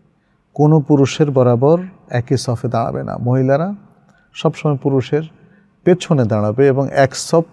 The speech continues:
পেছনে, আধা আধিও না। আহ, যদিও একাকী একজন মহিলা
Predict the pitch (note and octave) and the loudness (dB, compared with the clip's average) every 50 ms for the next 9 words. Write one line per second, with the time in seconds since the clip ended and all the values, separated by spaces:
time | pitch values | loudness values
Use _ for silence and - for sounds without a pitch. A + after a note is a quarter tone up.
0 | _ _ _ - E3 E3 - - - A#2 G#2 F#2+ F#2+ - _ _ _ _ - - | _ _ _ 0 0 0 0 0 -4 -4 -4 -4 -6 -8 _ _ _ _ -8 -2
1 | B2+ B2+ D3 D#3+ D#3 C3+ B2 A#2+ G#2+ G2 G2 - - - _ _ _ _ - _ | 0 2 4 4 4 6 6 4 4 2 -2 -8 -12 -16 _ _ _ _ -20 _
2 | _ _ - - _ _ _ _ _ _ _ _ _ _ G#3+ - C#3+ B2 A#2+ A#2 | _ _ -20 -20 _ _ _ _ _ _ _ _ _ _ -12 -6 -4 -2 -2 2
3 | A2+ C#3+ C#3+ C3+ C#3+ D3+ D#3 D#3 - - - - C#3+ C#3 C3+ - D3 C3+ B2 B2+ | 4 4 4 6 6 6 6 4 2 0 -6 -2 -2 -2 0 2 2 2 2 0
4 | - - D#3+ F#3 F#3 G3 G#3 A3 A3 - _ _ _ - D3 A#2 G#2+ - C#3+ C3 | -2 -2 0 0 0 -2 -4 -8 -12 -18 _ _ _ -6 -6 -4 0 0 0 0
5 | A#2+ A#2+ B2 A#2+ B2+ C3 C3 B2+ C3 C#3 D#3+ | 2 0 0 0 0 2 2 2 0 0 -4